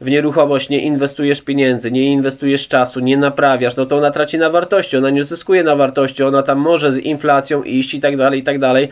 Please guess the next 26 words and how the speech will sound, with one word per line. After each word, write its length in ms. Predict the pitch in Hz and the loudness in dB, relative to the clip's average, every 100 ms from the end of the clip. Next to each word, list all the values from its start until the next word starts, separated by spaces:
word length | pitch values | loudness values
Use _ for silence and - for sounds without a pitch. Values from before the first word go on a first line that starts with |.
| - - - - | -8 -20 -20 -4
ale 180 | 113 139 | 0 2
jeżeli 300 | 151 151 151 | 2 2 2
nieruchomości 680 | 151 156 170 156 147 - 147 | 0 0 0 0 0 0 0
nie, 340 | 151 139 139 | 2 2 2
nie 160 | 143 143 | 2 2
naprawiasz, 580 | 139 135 135 135 131 | 0 2 2 2 -2
nie 140 | 135 131 | 0 2
robisz, 380 | 131 131 135 135 | 2 2 -2 -2
nie 120 | 131 | -2
zajmujesz 520 | 127 127 131 135 127 | 0 0 0 0 -2
się 160 | - 131 | -2 -2
nią, 160 | 127 | -2
to 100 | 127 | 0
jest 200 | 131 131 | 0 0
generalnie, 580 | 135 131 131 131 131 131 131 - - - | 0 0 2 2 2 0 -2 -14 -20 -4
e, 220 | 135 135 | 0 2
jedna 420 | 139 147 147 147 | 2 2 2 2
rzecz, 160 | 156 147 | 0 0
szanowni 340 | 143 131 131 | 0 2 0
państwo, 300 | 123 123 123 | 0 0 -2
chodzi 440 | 113 139 139 139 139 | -2 0 0 0 0
o 200 | 139 131 | 2 2
to, 320 | 135 143 143 | 2 2 2
żeby 340 | 139 131 127 - | 0 0 -2 -4
posiadać 480 | - 135 135 135 127 | -10 -2 0 0 0
aktywa, 680 | - 131 - 135 120 127 143 | -2 -2 -2 -4 0 4 2